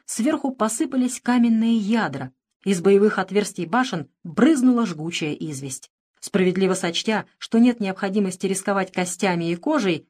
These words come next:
коли город взят, нападающие отправились поискать безопасных дорог к добыче. Охрана юго-западных ворот была поручена ополченцам иудейской колонии. Их стойкость среди общей паники не была случайна.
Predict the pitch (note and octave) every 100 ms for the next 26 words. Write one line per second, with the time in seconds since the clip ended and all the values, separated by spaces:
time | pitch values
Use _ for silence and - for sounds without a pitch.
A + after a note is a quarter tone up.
0 | _ A3 G#3+ G#3 F3+ E3+ F3+ G#3+ C3 -
1 | _ _ _ G#3+ C4+ D#4 E4+ D4 C4 A#3+
2 | C4 D4+ C4 B3 - A#3 A#3 D#4 D4 -
3 | A3 D4 E4+ E4+ D#3+ C#3 D#3+ D3+ F3 A#3
4 | E3+ D#3+ D3 C3 - E2+ _ _ _ _
5 | _ _ - F#3+ G#3 A3 A3 F#3+ G#3 G3
6 | F#3 G#3 F#3 F#3 F#3 E3 F#3+ B3+ - _
7 | - G#3 D#4+ E4 C4 C4 B3 A#3+ G3+ -
8 | F3+ F3 D4 C4 B3+ A#3 G3 F3 E3 G3
9 | - F#3 G3 E3 C3+ C3+ C3 - _ _
10 | G3 - - B3 A#3+ F#3+ E3+ - - G#3
11 | F#3+ G3 F#3+ F3+ G3 B3 G#3+ E3 D3+ -
12 | G3 A3 B3+ E3+ E3+ F3 E3+ C3+ C3